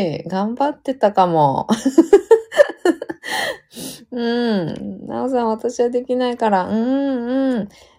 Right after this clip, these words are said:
ね、そうです。ありがとうございます。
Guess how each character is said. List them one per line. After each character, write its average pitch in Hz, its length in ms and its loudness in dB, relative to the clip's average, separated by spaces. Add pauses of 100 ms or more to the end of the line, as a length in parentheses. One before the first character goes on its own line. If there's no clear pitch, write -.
(800)
ね、 240 480 4
そ 247 240 -2
う 240 40 -4
で 220 140 0
す。 208 140 -6
あ 180 120 -2
り 214 140 -4
が 269 140 0
と 254 160 -4
う - 20 -2
ご 208 140 -4
ざ 208 180 -4
い 220 60 -6
ま 220 180 -6
す。 208 140 -8